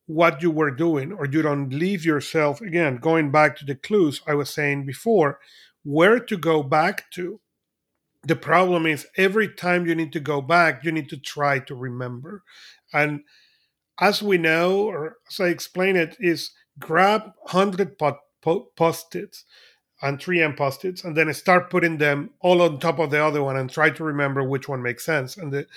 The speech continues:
the reality is, sooner or later, all those are going to fall down and you will have no clue. And that's what happened when we try to remember where. And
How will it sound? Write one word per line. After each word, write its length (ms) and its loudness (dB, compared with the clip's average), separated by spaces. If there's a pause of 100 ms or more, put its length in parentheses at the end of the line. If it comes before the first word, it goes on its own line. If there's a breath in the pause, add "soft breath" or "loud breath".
(260 loud breath)
the 120 2
reality 640 4
is, 480 2
sooner 480 2
or 80 2
later, 400 2
all 200 4
those 280 2
are 100 0
going 280 -2
to 80 -8
fall 260 -4
down 260 2
and 120 -2
you 80 0
will 180 0
have 240 -2
no 160 -2
clue. 400 -8
And 80 -10
that's 240 2
what 160 0
happened 520 -2 (320 loud breath)
when 180 2
we 120 0
try 280 2
to 160 -8
remember 580 -2
where. 420 -8 (520 loud breath)
And 300 -2